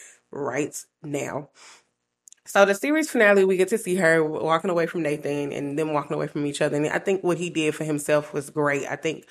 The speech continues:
Nathan deciding, "I, I can't do this. This is not healthy for me." It's beautiful. One of the things, like I said, that she has shown us is mental health and how it affects Black men. And I, I thank her for that, because that gives it a different perspective.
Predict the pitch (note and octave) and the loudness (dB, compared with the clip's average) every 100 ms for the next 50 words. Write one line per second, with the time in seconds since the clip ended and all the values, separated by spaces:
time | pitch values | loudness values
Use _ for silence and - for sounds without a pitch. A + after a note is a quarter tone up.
0 | - - - E3 D#3+ D#3+ D#3 D#3 D3 C#3+ | -20 -20 -6 2 2 2 -2 -2 0 2
1 | C#3 C3+ - C#3 C#3 - C#3+ - C#3 C3+ | 0 -4 -2 -2 -2 -6 -10 -6 -6 -4
2 | C#3+ C#3 C#3 C#3+ - C3+ C#3 C3+ D3 C3+ | -4 -4 -6 -8 -12 -10 -10 -6 -4 0
3 | G3+ G#3+ A3 G#3+ G#3 A3 A3+ A#3 - _ | 2 2 0 -4 0 2 2 -2 -12 _
4 | _ _ _ _ F3+ E3 F3 F#3 D#3+ D#3 | _ _ _ _ -6 -2 2 2 2 -4
5 | C3+ C#3+ - - F3+ G3 G#3+ A3+ A#3 A#3+ | -4 -6 -10 -2 2 4 6 6 6 6
6 | A3+ G#3+ G#3 G#3+ F#3+ E3+ - E3+ - G3 | 2 2 0 0 2 0 -4 -4 -2 -2
7 | F3 - F3 E3+ D#3+ D#3+ E3+ - - D#3+ | -2 -2 0 0 -2 -4 -8 -12 -8 -2
8 | E3 D#3+ - - _ _ _ _ _ - | -2 -2 -8 -10 _ _ _ _ _ 0
9 | G3 G#3 G#3+ A#3 F3+ C#3+ - D3+ D#3 E3 | 2 2 2 2 4 2 -2 -2 -2 -2
10 | F3 E3+ D#3+ C#3+ D3+ - D3+ D3+ E3 D#3 | -2 -2 -2 -4 -4 -2 -2 0 -2 0
11 | C#3+ C#3+ - D3 C#3+ - - C#3+ D3 - | 0 -2 -4 -4 -4 -10 -4 0 0 -2
12 | E3+ - - F3 E3 D#3+ C#3+ D3+ C#3+ - | -6 -4 2 2 2 -2 -2 -2 -2 -4
13 | D3+ D3 D3+ D3 D#3 D3+ D3+ D3+ D3 C#3+ | -10 -8 -4 -2 -2 -4 -6 -6 -8 -8
14 | D3 - D#3+ - D3+ D3 | -8 -6 -6 -6 -8 -8